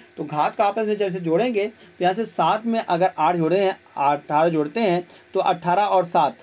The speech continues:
अठारह सात जोड़ने, आठ सात पन्द्रह और एक, एक, एक, दो निकल के आएगा, दो, दो, द-, मतलब पच्चीस, अगर हम इसे ज़ीरो में बदलते हैं, तो दशमलव मतलब हटाएंगे यहाँ से, तो ज़ीरो आ जाएगा।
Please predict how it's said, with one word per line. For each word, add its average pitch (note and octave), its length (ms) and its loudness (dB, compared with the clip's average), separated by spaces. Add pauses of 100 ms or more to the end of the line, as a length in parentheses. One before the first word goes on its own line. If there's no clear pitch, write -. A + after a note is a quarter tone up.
(300)
अठारह F3 340 0
सात G#3+ 260 0
जोड़ने, G3+ 240 2 (120)
आठ E3+ 180 2
सात E3+ 220 0
पन्द्रह C#3+ 420 -4 (760)
और D3+ 460 2 (140)
एक, E3+ 320 0
एक, G3 220 0 (1400)
एक, F3 440 0
दो D3 140 0
निकल B2+ 240 -4
के A#2+ 100 -8
आएगा, A2+ 240 -8
दो, D#3+ 340 -2 (1040)
दो, F#3+ 260 2
द-, E3 120 -6
मतलब D3 480 0
पच्चीस, D#3+ 420 0
अगर D3+ 320 0
हम D3+ 140 -2
इसे D3 300 -6
ज़ीरो C3+ 220 -2
में F#3 100 -2
बदलते F#3 180 -6
हैं, F#3+ 80 -6
तो F#3+ 80 -2
दशमलव C#3 460 -4
मतलब C3+ 360 -2
हटाएंगे C3 400 -2
यहाँ E3+ 160 2
से, F#3 120 -4
तो F#3 140 -4
ज़ीरो B2+ 320 -2
आ G2+ 100 -4
जाएगा। G2+ 260 -12